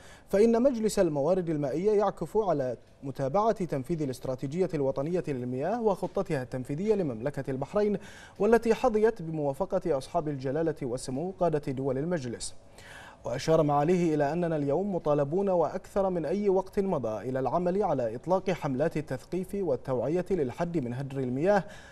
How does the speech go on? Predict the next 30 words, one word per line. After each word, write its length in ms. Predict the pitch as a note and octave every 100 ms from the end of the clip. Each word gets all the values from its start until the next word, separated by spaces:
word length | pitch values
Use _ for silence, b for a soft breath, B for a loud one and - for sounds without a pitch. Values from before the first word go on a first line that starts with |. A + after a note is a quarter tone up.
| B
فضلا 400 | - C#4 A3 G#3+
عن 120 | F#3+ F#3
اعتماد 440 | E3 E3+ F3+ G3+
آليات 480 | E3 D#3 D3+ E3+ E3+
التوزيع 500 | - D3+ C#3+ E3+ D#3
الذكية 520 | C#3+ C#3+ - G3+ A2 C2 A#2+
لتحسين 580 | C3 B2+ - F3+ D#3 C#3
إدارة 280 | D3+ F3+ D#3+
مواردنا 580 | D3+ C#3+ C#3+ E3+ D#3 C#3+
المائية، 500 | B2+ B2+ F3+ G3+ E3+ B B B B
إضافة 440 | B2+ D3 E3 E3 F3+
إلى 240 | G#3 D#3
السعي 420 | B2+ F#3 F#3 G#3
لتعزيز 540 | F#3 E3+ D3 D3+ F#3+ G3
كفاءة 520 | - D3 F3 D#3+ D#3
استخدام 460 | - B2 C#3+ D#3
المياه 420 | C#3 C3 C3 F#3 A3
من 160 | G#3+
خلال 280 | F#3+ G3 F#3+
إدخال 380 | E3+ E3 - F3+
المزيد 400 | D#3 C#3+ E3 G#3+
من 160 | C#3+ A#2+
التكنولوجيات 800 | - C3 C#3 C3+ C3+ E3 F3+ C#3+
المتعلقة 640 | B2 C#3 D3+ F#3 G#3+ G3+
بالحفاظ 500 | E3 C#3 C#3 F3 E3
على 200 | C#3 C3
المياه، 380 | C3 D#3 A3 G#3 - B B B B -
علاوة 360 | B3 C4+ A3+ A#3
على 380 | C4+ G#3 F#3
حماية 420 | E3 E3 G3+ A3